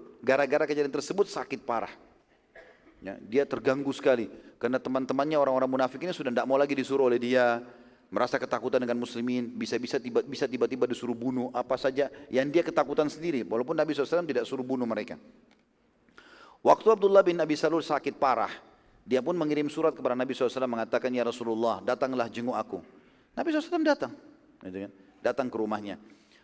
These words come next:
Begitu datang, Nabi sallallahu alaihi wasallam begitu masuk, ya, duduk di sebelahnya. Lalu yang pertama diucapkan sama dia, bukan minta maaf sama Nabi, bukan mem-, mem-, mengucapkan syahadat yang tulus, sudah mau mati nih. Dia masih mengatakan, "Mana para sekutuku kaum, kaum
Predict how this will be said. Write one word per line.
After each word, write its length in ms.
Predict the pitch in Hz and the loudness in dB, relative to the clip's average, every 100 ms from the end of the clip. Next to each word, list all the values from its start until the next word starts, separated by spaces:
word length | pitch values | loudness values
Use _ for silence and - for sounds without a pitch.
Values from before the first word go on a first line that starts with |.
| _ | _
Begitu 240 | 131 202 220 | 0 4 8
datang, 320 | 175 135 127 165 | 8 6 0 -4
Nabi 80 | |
sallallahu 640 | 170 - - _ _ - 131 | -12 -20 -20 _ _ -4 -2
alaihi 160 | 151 | 0
wasallam 220 | 143 160 147 | 0 0 2
begitu 160 | 143 | 0
masuk, 360 | 143 120 - 190 - - - _ _ | 0 -2 0 -4 -4 -20 -20 _ _
ya, 160 | 95 104 - - _ _ _ | -10 -10 -12 -20 _ _ _
duduk 240 | - 143 143 | 0 2 2
di 80 | 127 | -2
sebelahnya. 320 | 135 135 196 | 2 2 4
Lalu 320 | 208 202 202 | 6 6 4
yang 240 | 151 170 | 2 2
pertama 320 | 175 175 240 262 | 2 4 4 6
diucapkan 480 | 202 175 185 175 | 4 6 4 4
sama 160 | 160 156 | 2 0
dia, 320 | 127 113 123 - - 131 | 2 0 -2 -8 -16 -2
bukan 240 | 139 170 | 4 4
minta 240 | 151 139 | 4 0
maaf 240 | 127 131 131 | 0 0 0
sama 160 | 120 | -2
Nabi, 400 | 117 120 117 113 107 - - | 0 0 0 -4 -8 -18 -10
bukan 240 | 123 147 | -2 0
mem-, 320 | 139 127 123 - | 0 -2 -2 -6
mem-, 240 | 113 110 104 | -4 -4 -4
mengucapkan 480 | 113 113 127 127 | -4 -2 -2 -2
syahadat 320 | 120 123 117 120 | -6 -4 -2 -2
yang 80 | 120 113 | -4 -4
tulus, 240 | 131 123 | -2 -2
sudah 160 | 135 160 | -2 -2
mau 160 | 196 208 | 0 0
mati 320 | 226 202 131 | -2 -2 -4
nih. 240 | 85 - - - _ _ | -4 -14 -20 -20 _ _
Dia 160 | 113 160 | 0 2
masih 160 | 165 160 | 2 0
mengatakan, 560 | 147 135 151 156 147 131 - - _ | -2 0 0 0 -2 -6 -18 -20 _
"Mana 320 | 127 170 185 175 | 2 4 4 2
para 240 | 151 147 147 | 4 4 2
sekutuku 560 | 143 139 131 147 143 | 0 -6 -2 0 0
kaum, 320 | 127 127 123 | 2 2 2
kaum 160 | 123 139 | 2 2